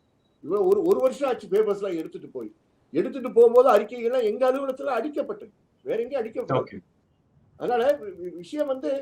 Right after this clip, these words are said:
Speaker 1: rule of law should be maintained. They should investigate. அது அவங்க இன்வெஸ்டிகேட் பண்ணக்கூடாதுன்னு சொல்ல,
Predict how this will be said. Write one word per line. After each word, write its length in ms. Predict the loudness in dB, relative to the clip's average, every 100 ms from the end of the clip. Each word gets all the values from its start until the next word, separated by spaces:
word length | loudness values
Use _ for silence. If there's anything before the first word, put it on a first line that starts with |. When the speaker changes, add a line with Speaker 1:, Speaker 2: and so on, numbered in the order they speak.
| -10 _ _ -12
Speaker 1:
rule 280 | -4 2 2
of 100 | 2
law 140 | 0 -2
should 220 | -2 -8
be 100 | -8
maintained. 460 | -6 -4 -2 -4 -6 _ _ _ 4
They 120 | 4
should 240 | 4 -4 -4
investigate. 640 | -2 -2 -4 -6 -6 -8 _ _ _ -8
அது 200 | -2 -2
அவங்க 220 | -2 -4
இன்வெஸ்டிகேட் 520 | -4 -8 -4 -2 0
பண்ணக்கூடாதுன்னு 580 | -2 -4 -2 0 0 -2
சொல்ல, 360 | -6 -6 -10